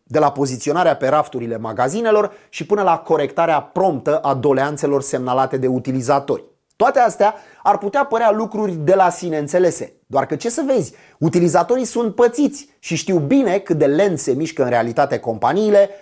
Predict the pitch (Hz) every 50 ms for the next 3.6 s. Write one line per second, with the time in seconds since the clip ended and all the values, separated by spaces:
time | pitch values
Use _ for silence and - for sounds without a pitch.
0 | _ _ - 226 208 - 165 147 - - 139 135 131 - - 147 135 - 107 110
1 | 104 113 170 170 165 165 165 165 - _ - - 185 165 160 156 139 - 139 123
2 | 120 120 123 113 - - - 156 147 139 131 127 110 139 123 127 127 123 120 120
3 | - 123 120 127 131 135 156 156 147 120 -